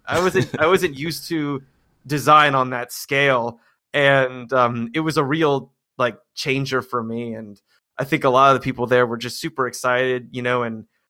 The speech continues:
um, I fit right in, you know, just jumping into the Unreal editor. And, um, it was, it was just so much fun. And it was what I consider, so, like, you know, I consider Raven my high school years.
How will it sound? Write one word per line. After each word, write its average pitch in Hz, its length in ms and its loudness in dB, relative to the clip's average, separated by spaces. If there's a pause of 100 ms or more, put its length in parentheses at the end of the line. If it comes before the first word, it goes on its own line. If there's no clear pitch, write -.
(260)
um, 127 460 2
I 170 120 4
fit 165 220 2
right 147 220 6
in, 131 380 0
you 131 80 -8
know, 127 80 -2
just 120 280 -8
jumping 127 400 -2
into 127 200 -6
the 123 160 -2
Unreal 123 360 -2
editor. 120 420 -2
And, 113 340 -8
um, 107 440 -8 (340)
it 160 60 0
was, 147 240 -2
it - 100 -6
was 170 180 0
just 208 200 -2
so 202 120 6
much 156 200 0
fun. 151 300 4
And 123 260 -2 (260)
it 180 140 6
was 175 360 2 (100)
what 156 180 2
I 165 140 6
consider, 143 500 -2
so, 139 160 -4
like, 139 180 0
you 165 60 -4
know, 160 100 2
I 147 100 2
consider 139 440 -6
Raven 131 320 -2
my 120 140 -2
high 131 180 0
school 147 320 -6
years. 117 420 -8